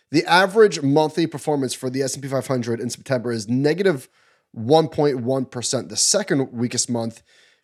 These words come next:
is February, just down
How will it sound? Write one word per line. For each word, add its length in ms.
is 300
February, 680
just 240
down 420